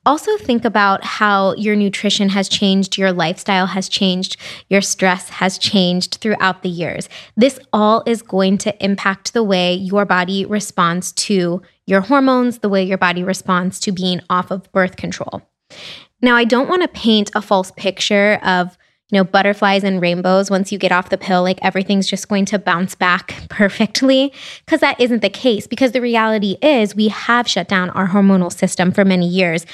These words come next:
and the body needs to relearn, kind of like it did back when you were young and you may have gotten on the pill then. So my whole angle is, how can we approach this differently? How can we put our minds into a space of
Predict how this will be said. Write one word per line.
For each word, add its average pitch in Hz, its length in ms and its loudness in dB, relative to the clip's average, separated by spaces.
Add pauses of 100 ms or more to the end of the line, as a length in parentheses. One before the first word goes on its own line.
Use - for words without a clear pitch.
(220)
and 320 140 2
the - 20 2
body 226 280 2
needs 196 320 4
to - 120 -4
relearn, 175 560 -4 (160)
kind 202 300 2
of 226 100 0
like 226 220 0
it 269 120 2
did 190 360 0
back 175 260 -2
when 190 160 4
you 185 120 4
were 185 100 2
young 196 420 0
and 196 180 0
you 185 60 2
may 185 120 2
have 185 160 -2
gotten 180 200 -2
on 180 120 0
the 175 60 -4
pill - 220 -8
then. - 340 -6 (420)
So 320 140 4
my 294 320 4
whole 339 320 2
angle 208 300 0
is, 202 180 -4
how 285 240 0
can 392 220 -2
we 370 160 2
approach 196 640 -2
this 190 260 -2
differently? - 540 -6
How 240 260 0
can 370 180 -4
we 403 100 2
put - 300 -2
our 214 140 2
minds 190 580 2
into 269 420 0
a - 60 0
space 196 480 -2
of 190 160 -2